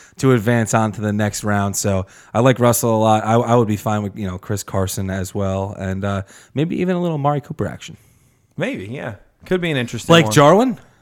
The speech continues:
Speaker 2: I mean, what a game he had week
Speaker 1: I mean,
Speaker 2: seventeen.
Speaker 1: one of the best, one of the best tight end games of
Speaker 2: Unbelievable.
Speaker 1: all time.
Speaker 2: Oh, just a little too late for your, uh, Rookie of the Year pick, Scott.
Speaker 1: Yeah, my, my bold prediction.
Speaker 2: Your bold prediction, yeah.
Speaker 1: <laughs> Yeah.
Speaker 2: Just a little too late.
Speaker 1: <laughs> Yeah, only,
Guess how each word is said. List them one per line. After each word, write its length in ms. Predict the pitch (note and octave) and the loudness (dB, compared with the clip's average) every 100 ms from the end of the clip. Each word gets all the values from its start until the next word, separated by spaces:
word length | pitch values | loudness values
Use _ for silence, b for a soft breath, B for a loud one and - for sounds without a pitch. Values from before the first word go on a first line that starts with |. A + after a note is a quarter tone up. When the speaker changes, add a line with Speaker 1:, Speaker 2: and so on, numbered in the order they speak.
| _ _ _ _ _ - | _ _ _ _ _ -4
Speaker 2:
I 80 | C#3 | 2
mean, 140 | D#3+ | 4
what 120 | F#3 | 4
a 40 | E3 | 4
game 220 | E3 F3+ | 0 -2
he 60 | D3+ | 0
had 240 | F3 A3 | 2 4
week 140 | C#3 | 4
Speaker 1:
I 40 | E3 | 6
mean, 60 | |
Speaker 2:
seventeen. 420 | E3 D#3+ D3 F3 F3+ | 6 6 4 2 4
Speaker 1:
one 100 | E3+ | 4
of 60 | |
the 60 | D3+ | 6
best, 260 | D#3+ D3+ | 4 4
one 180 | C#3+ F3+ | 2 4
of 40 | F3 | 6
the 40 | |
best 240 | D3+ D#3 - | 6 4 6
tight 140 | E3+ | 6
end 180 | D3+ C#3 | 8 8
games 240 | D3 C#3+ | 6 6
of 80 | C3 | 6
Speaker 2:
Unbelievable. 60 | C#3 | 6
Speaker 1:
all 100 | B2+ | 6
time. 380 | D3 A#3+ D3+ C3 | 2 2 0 2
Speaker 2:
Oh, 200 | F3 D3 | 0 2
just 220 | G#3+ A#3 | 0 2
a 40 | |
little 360 | A3 F#3 B3+ C4 | 0 0 -4 -6
too 180 | - A3+ | -4 0
late 260 | G#3 D#3+ | 2 0
for 120 | - D3+ | 0 2
your, 280 | C#3+ C3+ | 4 4
uh, 240 | B2+ A#2+ A#2+ | 4 4 4
Rookie 260 | C3+ C3+ C#3 | 2 2 0
of 40 | |
the 60 | A#2+ | 0
Year 140 | A#2+ | -2
pick, 200 | A2+ F#2 | -4 -10
Scott. 240 | - E2 _ _ _ _ _ D3 | -14 -18 _ _ _ _ _ 4
Speaker 1:
Yeah, 160 | C#3 | 6
my, 140 | B2+ B2 | 8 4
my 220 | A#2+ B2 | 4 4
bold 220 | B2+ B2 | 4 4
prediction. 280 | A2+ B2 C3 | 2 2 4
Speaker 2:
Your 80 | D3+ | 4
bold 160 | D3 | 4
prediction, 280 | B2+ A#2+ F3 | 2 4 4
yeah. 120 | - | 6
Speaker 1:
<laughs> 140 | F#3+ - | 4 6
Yeah. 60 | |
Speaker 2:
Just 160 | D3 C#3 | 2 4
a 80 | G3 | 4
little 500 | A3 C4 F4+ G4+ F#4+ | 4 0 2 2 2
too 200 | C4 C4 | 0 2
late. 180 | D3 - | 0 -2
Speaker 1:
<laughs> 60 | |
Yeah, 280 | D#3+ B2+ B2+ C4+ | -6 -6 -6 -8
only, 320 | B3+ A3 | -6 -6